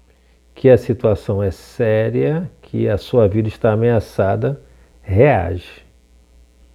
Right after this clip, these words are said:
E aí está todo o segredo, é conectar com a vida mesmo, porque a única força que nós existimos está lá. É de lá que vem a força. De tanto conversar sobre isso,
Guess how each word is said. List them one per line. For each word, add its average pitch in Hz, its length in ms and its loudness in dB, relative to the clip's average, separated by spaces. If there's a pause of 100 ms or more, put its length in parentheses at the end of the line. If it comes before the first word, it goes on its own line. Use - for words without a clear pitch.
(540)
E 113 140 2
aí 135 180 6
está 156 280 0
todo 156 220 -2
o 160 40 -8
segredo, 104 800 0
é 101 40 0
conectar 147 840 -2
com 170 180 -6
a 170 80 0
vida 117 480 -4
mesmo, 110 400 -2
porque 170 500 -4 (1300)
a 127 100 -6
única 147 440 2
força - 1000 -4
que 127 120 -6
nós 123 200 0
existimos 117 540 -4
está 120 340 -4
lá. 92 300 -2 (720)
É 131 80 6
de 120 100 2
lá 127 160 2
que 127 140 -4
vem 120 140 0
a 107 100 0
força. 95 500 -8
De 101 120 -10
tanto 202 320 -4
conversar 113 560 0
sobre 110 340 -2
isso, - 260 -8